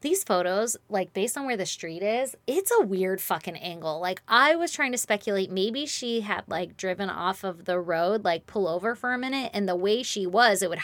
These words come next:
hide her from the actual road if somebody was chasing her,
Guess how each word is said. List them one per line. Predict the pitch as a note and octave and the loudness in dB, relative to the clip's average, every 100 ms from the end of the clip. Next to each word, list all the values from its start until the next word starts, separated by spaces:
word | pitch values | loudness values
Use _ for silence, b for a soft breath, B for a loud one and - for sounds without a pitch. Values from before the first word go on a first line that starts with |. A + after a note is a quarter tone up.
| - | -2
hide | G3 A3 A#3 - | 2 2 0 -2
her | D#3+ D3+ D#3+ | -2 -2 -4
from | - E3+ E3 D#3+ D#3+ E3 b b b b - | -4 -2 -2 -4 -8 -12 b b b b -4
the | F#3 G#3 | 2 4
actual | F#3+ F#3 - G3+ F3 | 4 2 0 0 2
road | E3+ F3+ - | 4 2 0
if | D#3+ | -10
somebody | D#3 D3+ G3 | -10 -4 -4
was | A#3+ | -2
chasing | - E4 D#4+ B3+ A3 | -2 -2 -2 -2 -2
her, | G3 D#3 D3+ | -4 -4 -8